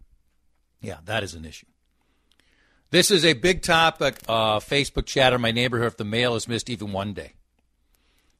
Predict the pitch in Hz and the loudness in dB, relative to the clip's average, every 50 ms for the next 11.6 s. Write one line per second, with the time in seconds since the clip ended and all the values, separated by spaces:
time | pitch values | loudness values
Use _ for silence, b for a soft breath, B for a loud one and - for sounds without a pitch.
0 | _ _ - 113 107 117 131 135 139 139 - - 131 117 - - 139 139 135 135 | _ _ -2 -2 0 4 4 4 4 2 2 0 0 0 0 0 2 2 4 2
1 | 123 110 104 - - 120 98 - 120 107 90 - - 120 107 - 120 117 104 - | 2 0 -2 -2 -4 -4 -2 -2 -2 -2 -2 -4 -6 -6 -6 -4 -4 -4 -6 -6
2 | - b b b b b b - 190 247 359 508 - - 320 277 208 - - - | -10 b b b b b b 6 8 8 10 8 6 4 4 4 4 2 -2 -10
3 | - - - 143 175 208 175 135 - 87 - - - 180 190 - - 101 104 107 | -10 0 4 6 6 6 6 2 -2 -6 -4 -2 -2 -2 -2 -2 -2 -2 -2 -2
4 | 101 110 127 131 131 113 - - 139 127 120 - - 156 175 143 147 151 139 95 | -4 -4 -4 -6 -6 -6 -8 -8 -8 -8 -6 -4 -4 -4 -4 -4 -2 -4 -2 0
5 | 127 120 107 - 117 123 131 147 147 117 - - 120 123 139 147 131 107 92 87 | -2 -2 -2 -2 -2 0 2 2 0 0 -2 0 0 2 2 2 0 -2 -4 -6
6 | - 101 92 - - 117 120 135 131 95 80 b b b b b b 110 107 - | -8 -8 -8 -6 -6 -4 -2 -2 -2 -4 -6 b b b b b b -8 -4 0
7 | - 123 131 131 123 - - - - _ _ _ _ _ _ _ _ _ _ _ | 2 4 4 4 2 0 -8 -16 -20 _ _ _ _ _ _ _ _ _ _ _
8 | _ _ _ _ _ _ _ _ _ _ _ _ _ _ - - 180 247 247 254 | _ _ _ _ _ _ _ _ _ _ _ _ _ _ 2 6 8 10 10 10
9 | 254 233 - 214 208 196 170 208 214 214 196 185 147 98 - 147 185 170 - 135 | 10 10 8 4 2 4 6 6 6 6 6 4 2 4 4 4 4 4 4 0
10 | 117 104 - 127 120 123 123 123 123 - - - 139 147 151 151 156 147 143 131 | -2 -2 -2 0 0 2 4 4 2 2 -2 -2 0 0 2 2 2 2 2 0
11 | 117 95 98 120 117 113 113 107 104 101 95 | 0 0 0 2 4 4 4 4 2 2 0